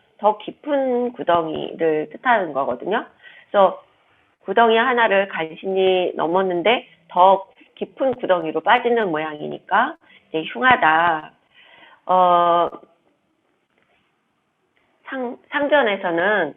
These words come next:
이거는 이제 깊은 구덩이로 들어가는 것은 도를 잃은 거리여-, 것이어서 흉하다라고 했는데, 어, 감깨는 아까 괴사에서 이야기한 것처럼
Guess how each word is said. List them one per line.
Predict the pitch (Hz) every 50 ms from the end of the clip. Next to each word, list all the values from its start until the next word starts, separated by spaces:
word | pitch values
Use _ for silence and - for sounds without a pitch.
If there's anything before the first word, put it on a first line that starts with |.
| _ _ _ _ _ -
이거는 | - - - 180 175 175 196 247 330 - _
이제 | - 170
깊은 | 170 - - 180 - - 226 220 214
구덩이로 | - - 160 - 202 202 190 190 180 190 185 185
들어가는 | - 180 175 180 175 170 165 160 165 160
것은 | 156 160 160 160 - 240 262 294 311 294 - - - _ _ _ -
도를 | - 190 196 196 214 208 196
잃은 | 175 175 180 202 208 196
거리여-, | 190 175 160 160 160 156 156 - _ -
것이어서 | 151 151 160 - 165 156 151 - - 233 233
흉하다라고 | 247 - 254 262 269 262 254 180 156 165 165 170 170 151 139 - - 156 151 160 185
했는데, | 202 233 240 226 196 170 165 185 220 220 185 156 - - - - - - - - - - - _ _ _ -
어, | - 185 180 185
감깨는 | - - 208 214 220 - 294 277 262 262 254 - -
아까 | 165 - - - 190 185 180 180 175 175 - -
괴사에서 | - 233 190 180 175 180 - - 208 208 202 190 190 190 185
이야기한 | 170 160 165 170 180 180 196 196 220 226 220
것처럼 | 226 220 220 220 190 165 165 156 160 165 170 170 151 139